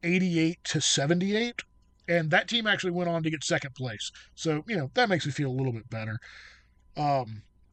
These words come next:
secondaries were good on both sides. You know, that one was fine. The second game was bad. We played against, uh, Team Super Cool Dudes.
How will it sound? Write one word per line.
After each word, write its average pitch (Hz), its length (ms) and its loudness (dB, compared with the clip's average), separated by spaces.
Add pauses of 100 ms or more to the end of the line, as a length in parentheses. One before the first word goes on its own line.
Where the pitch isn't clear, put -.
secondaries 165 540 2
were 156 80 -4
good 151 200 0
on 147 100 -2
both 143 220 -4
sides. 139 640 -2 (280)
You 151 100 -4
know, 127 200 -6 (480)
that 170 120 4
one 147 100 -4
was 131 100 -8
fine. 110 400 -10 (680)
The 160 120 0
second 302 480 2
game 160 400 2 (100)
was 143 220 -2 (240)
bad. 110 400 -2 (640)
We 175 160 0
played 190 360 2
against, 165 360 -4
uh, 151 200 -2
Team 175 200 -2
Super 185 320 2
Cool 180 240 -2
Dudes. 156 480 0